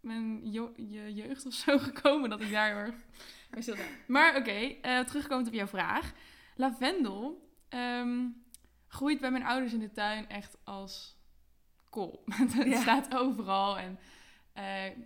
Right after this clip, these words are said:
Speaker 1: ik vind het altijd heel gezellig, want het trekt ook altijd bij je aan. En ik vind dat altijd een teken van,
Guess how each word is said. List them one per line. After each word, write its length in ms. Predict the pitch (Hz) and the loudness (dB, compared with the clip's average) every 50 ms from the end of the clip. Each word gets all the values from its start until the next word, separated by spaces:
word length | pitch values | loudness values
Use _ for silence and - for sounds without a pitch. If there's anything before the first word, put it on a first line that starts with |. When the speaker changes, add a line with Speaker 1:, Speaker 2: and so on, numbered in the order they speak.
| - - | -18 -14
Speaker 1:
ik 160 | - 226 220 | -10 -8 -6
vind 120 | - 254 240 | -4 -2 -2
het 100 | 240 233 | -2 -2
altijd 180 | 233 220 226 | -2 -2 -2
heel 100 | 226 226 | -4 -4
gezellig, 400 | 214 208 180 180 196 202 214 247 | -4 -6 -6 -4 -4 -2 -2 -4
want 140 | 233 220 202 | -4 -6 -6
het 100 | 202 202 | -6 -8
trekt 260 | - - 214 208 - | -10 -12 -12 -12 -12
ook 60 | - - | -10 -10
altijd 320 | 196 190 190 190 175 165 | -8 -8 -8 -8 -8 -8
bij 240 | 165 185 196 208 214 | -6 -6 -4 -4 -4
je 100 | 214 - | -6 -6
aan. 300 | - - 208 214 220 220 | -4 -2 -2 -2 -2 -2
En 100 | 208 196 | -4 -6
ik 100 | 196 190 | -8 -8
vind 140 | - 208 202 | -10 -10 -10
dat 120 | 196 196 | -10 -10
altijd 300 | 196 190 190 185 185 - | -10 -12 -12 -12 -12 -14
een 140 | - 190 185 - | -14 -14 -12 -10
teken 380 | - 196 202 208 202 202 196 190 | -8 -6 -6 -6 -8 -10 -12 -12
van, 380 | - 196 190 185 185 185 190 | -10 -8 -8 -6 -6 -8 -10